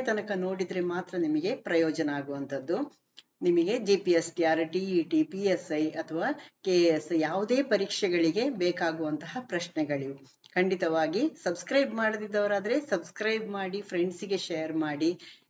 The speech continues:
ಕೊನೆಯಲ್ಲಿ ಲೈಕ್ ಮಾಡೋದನ್ನು ಮರಿಬೇಡಿ. ಕಾಮೆಂಟ್ ಬಾಕ್ಸ್ ಅಲ್ಲಿ ನಿಮಗೆ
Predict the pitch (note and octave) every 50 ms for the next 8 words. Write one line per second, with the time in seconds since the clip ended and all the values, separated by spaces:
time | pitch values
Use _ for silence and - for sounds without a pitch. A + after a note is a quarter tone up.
0 | _ - C#4 C#4+ C#4 C#4 C4+ B3+ B3 A#3+ B3+ A3+ F#3+ F#3+ G#3+ B3 A#3+ - - A#3
1 | G#3+ G3+ F#3+ F#3+ F#3+ F#3 F#3+ F#3+ F#3 E3+ E3 E3 E3 D#3 D3 D#3 D3+ C#3+ D3 E3
2 | G#3+ D#4 - _ _ _ _ _ _ _ - C4 C4+ C#4+ D4 C#4+ A#3 A3 A3+ A3
3 | G#3+ - - A3+ A3 B3 A#3+ G3 F3+ F#3 F3 E3+ G3